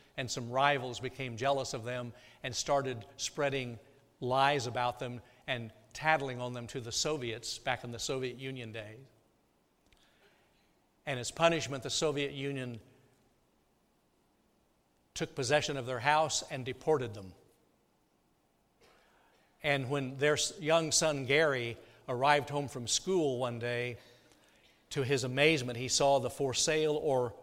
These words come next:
rent" sign out in front of what he thought was their house. And he heard the story about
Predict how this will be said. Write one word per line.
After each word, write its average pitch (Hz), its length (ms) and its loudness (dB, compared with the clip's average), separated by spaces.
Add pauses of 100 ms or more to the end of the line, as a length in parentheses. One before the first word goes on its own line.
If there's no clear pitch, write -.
rent" 147 360 2
sign 127 420 0
out 135 240 4
in 117 120 -4
front 139 220 0
of 110 100 -6
what 127 140 2
he 127 80 -4
thought 156 340 4
was 131 140 -6
their 123 180 -4
house. 120 540 -6 (2000)
And 127 120 -2
he 123 60 -4
heard 151 200 2
the 131 80 -4
story 156 520 2
about 131 460 0